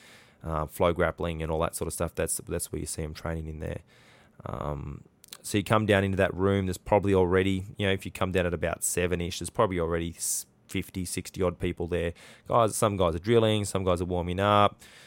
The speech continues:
Um, there's, uh, you know, you look over, you might see Gary Tonin there starting to warm up, Gordon Ryan,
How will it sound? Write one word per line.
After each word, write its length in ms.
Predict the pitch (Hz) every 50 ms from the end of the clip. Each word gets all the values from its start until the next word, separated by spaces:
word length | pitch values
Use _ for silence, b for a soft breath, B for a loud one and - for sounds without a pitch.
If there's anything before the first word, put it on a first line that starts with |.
| B B B _ -
Um, 600 | 85 82 82 82 82 80 80 80 78 78 78 - _ _ _ _ _ _ _ _ _ _ _ _ _ -
there's, 340 | 95 98 92 90 85 80
uh, 260 | 90 85 80 82 82 82
you 80 | 90 90
know, 60 | 92
you 120 | 90 90
look 200 | 90 90 85 -
over, 320 | 95 92 95 95 90 92 95
you 120 | 87 87
might 200 | 82 85 - -
see 140 | - 90 82
Gary 300 | 78 92 85 85 87 85
Tonin 380 | - - 90 87 87 90 85
there 160 | 85 85 85 82
starting 300 | - - 87 82 85 85
to 80 | 85
warm 260 | 82 85 85 82 85
up, 200 | 85 85 82 80 - _ _
Gordon 300 | - 95 87 82 82 82
Ryan, 500 | 82 85 85 85 82 82 82 82 85